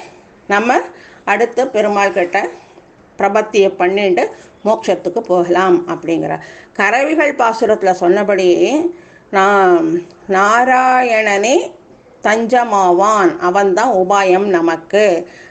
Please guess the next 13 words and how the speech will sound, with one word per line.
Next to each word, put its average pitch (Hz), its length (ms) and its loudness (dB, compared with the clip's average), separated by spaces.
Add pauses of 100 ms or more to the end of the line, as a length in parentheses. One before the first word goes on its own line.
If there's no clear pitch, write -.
அப்படிங்கிறது 208 600 0
சரணாகதி 226 760 -2
தத்துவத்தை 175 500 -2
சொல்றது 180 600 0 (260)
அந்த 165 220 -4 (440)
கரவைகள் 208 600 0 (320)
பாசுரம். 165 640 0 (280)
அடுத்து 262 440 2
சிற்றஞ்சிறுகாலையில 262 1200 0
எப்படின்னா, 226 500 -2 (300)
"உனக்கே 285 720 0
நாம் 285 640 0
ஆட்செய்வோம்" 240 1120 0